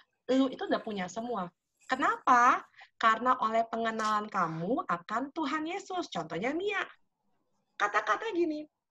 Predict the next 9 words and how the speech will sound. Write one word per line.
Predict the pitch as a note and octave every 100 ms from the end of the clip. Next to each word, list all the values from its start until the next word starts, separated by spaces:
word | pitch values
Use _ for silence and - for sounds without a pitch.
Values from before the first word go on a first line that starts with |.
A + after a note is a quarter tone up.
| _ _ _ _ _ A3+
tadi | A#3
sharing, | A#3 - A3 G3+ A3 -
aku | C4 F4
bersyukur | D4+ D4+ F4+ - D#4 D4+ D#4
karena | G3 F#3
aku | G3 A#3
kenal | G#3+ G#3+
sama | A3 A3
Tuhan. | B3 A#3 G3+